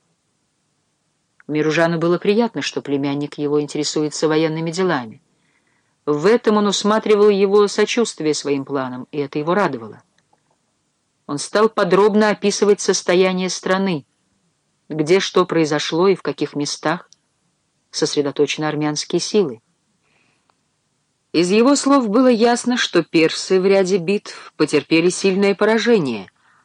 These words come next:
а во многие области даже не в состоянии были проникнуть.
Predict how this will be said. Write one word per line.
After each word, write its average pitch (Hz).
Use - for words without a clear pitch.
а 135
во 156
многие 185
области 214
даже 156
не 175
в 170
состоянии 185
были 160
проникнуть. 127